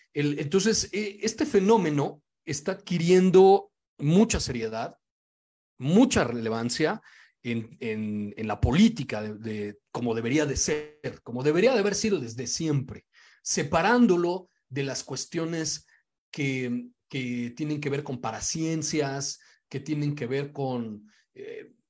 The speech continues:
ya sabes, con, con cuestiones, pues, poco, poco creíbles. No, el fenómeno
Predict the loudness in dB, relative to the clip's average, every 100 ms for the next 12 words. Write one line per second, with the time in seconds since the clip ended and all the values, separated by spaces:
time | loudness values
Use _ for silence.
0 | _ -8 -6 -4 -4 -4 -8 _ -12 -10
1 | -10 -8 -10 -8 -10 -6 -4 -4 -6 -10
2 | -12 -14 _ _ _ -20 -12 -6 -6 -2
3 | 0 -2 -4 -8 -8 -8 -4 -4 -4 -6
4 | -10 -16 _ _ -8 -4 -4 -6 -12 -14
5 | -10 -8 -6 -2 -2 2 2 0 -6